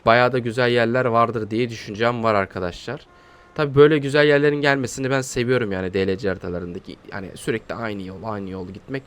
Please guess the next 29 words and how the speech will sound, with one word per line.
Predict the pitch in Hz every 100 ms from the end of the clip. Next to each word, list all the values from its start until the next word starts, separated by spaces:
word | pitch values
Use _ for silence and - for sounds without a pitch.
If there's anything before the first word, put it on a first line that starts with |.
| _
sıkıcı | - - 127 110 123 156 - _ _ -
gelebiliyor. | 127 147 156 147 117 107 127
Ama | 165 165
maalesef | 170 160 139 - 120 -
ki | 156 - - - - -
şöyle | - - 175 160 156
bir | 156
şey | - 175 131
var | 92 87
yani | 85 80
oyuncularda. | 104 95 92 87 87 - 71 - - - -
Bak, | - 147
Yunanistan | 151 139 - 151 139
D | 127
L | 110
C'sini | - 147
aldık | 110 127 120 113
mesela. | 98 95 98 113 - - - -
Şu | - 151
an | 151
kaç | 180 170
tane | - 131 117 123
oyuncu | 117 110 107
Yunanistan | 104 104 101 - 104 95
D | 95
L | 92
C | 87 95
haritasında | 92 - - - 92
takılıyor? | 80 80 87 104